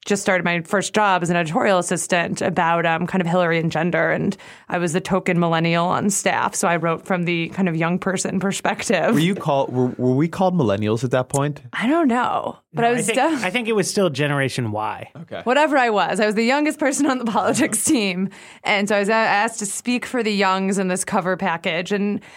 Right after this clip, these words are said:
Speaker 1: and I, I wrote an essay that's felt, like, weirdly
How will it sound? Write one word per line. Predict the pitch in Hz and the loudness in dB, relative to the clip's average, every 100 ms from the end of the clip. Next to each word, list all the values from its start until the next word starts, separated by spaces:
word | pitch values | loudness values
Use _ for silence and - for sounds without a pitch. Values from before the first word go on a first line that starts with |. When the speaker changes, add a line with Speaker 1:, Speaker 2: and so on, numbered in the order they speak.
| - _ | -20 _
Speaker 1:
and | - 311 302 | 0 2 2
I, | 330 | 2
I | 285 254 - | 0 0 -2
wrote | 359 480 240 | 2 2 2
an | 262 - - _ - - | 0 -4 -14 _ -8 -2
essay | 359 311 | 0 0
that's | 240 226 - | 0 -2 0
felt, | 285 285 | 0 0
like, | 240 - | -2 -2
weirdly | 214 233 262 233 247 226 214 202 | -2 -2 -2 0 0 0 0 0